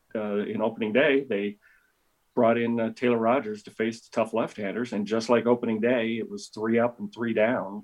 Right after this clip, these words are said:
uh, a mismatch. So, um, I, I understand it. He wasn't going to get it. So the only thing you can send him out there for is,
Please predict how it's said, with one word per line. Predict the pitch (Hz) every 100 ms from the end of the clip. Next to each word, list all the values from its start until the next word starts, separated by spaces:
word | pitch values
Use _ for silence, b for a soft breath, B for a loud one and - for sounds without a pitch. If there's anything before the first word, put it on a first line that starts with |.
| 110
uh, | 98 101 101
a | 95
mismatch. | 117 - 104 95 98
So, | - 107 107 - B B B - -
um, | 131 127 127 127 139 - _ - 180
I, | 117 190 190 - 165
I | 170
understand | 165 196 175 - 156 151
it. | 160 - 135
He | 147
wasn't | 143 156 147 139
going | 135 139 131
to | 131 117
get | 120 117
it. | 117 -
So | - 123 113 110 110 113
the | 127 127
only | 135 151 135
thing | 131 135 127
you | 120
can | 120 113
send | - 123
him | 110
out | 113 117
there | 104 104
for | - 107 107 107
is, | 113 104 104 101